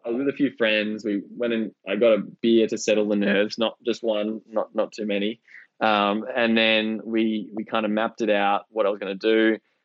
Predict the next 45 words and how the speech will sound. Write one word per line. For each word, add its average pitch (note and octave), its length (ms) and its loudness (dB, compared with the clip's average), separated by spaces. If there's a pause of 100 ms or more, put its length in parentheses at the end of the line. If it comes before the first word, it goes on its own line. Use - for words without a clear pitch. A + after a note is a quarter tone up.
We G#2+ 120 0
had G#2+ 160 0
a G2+ 60 2
few C3 260 2
people B2+ 320 4
down G#2 480 2
on, G2+ 340 -2 (460)
basically A#2 420 0
on G2+ 200 -6
the G#2+ 100 2
eighteenth G#2+ 320 2
green. A2+ 220 0
I A2+ 40 -2
mean, G2 160 -2
it's F#2+ 140 -6
the C3 80 2
middle C3 200 6
of G2 60 2
the F#2 80 -2
night. D#2 300 -6
It - 80 -8
was, F#2 200 -8
like, C#2+ 220 -6
midnight. E2 460 -6 (760)
So - 100 2
we - 20 6
had G#2+ 160 2 (200)
three E3 140 4
or D#3 60 6
four D3 180 4
people, B2 320 2
like, G#2+ 160 0
standing G#2+ 380 -2
near G#2 180 2
the G2+ 80 0
green, G2+ 460 -2 (460)
sort G#2 180 0
of G2 80 -2
waiting G2 340 2
for G2 120 -8
the G2+ 80 -2
shot - 260 -4
to F#2+ 80 -12
come G2 180 -4
down, G#2 440 0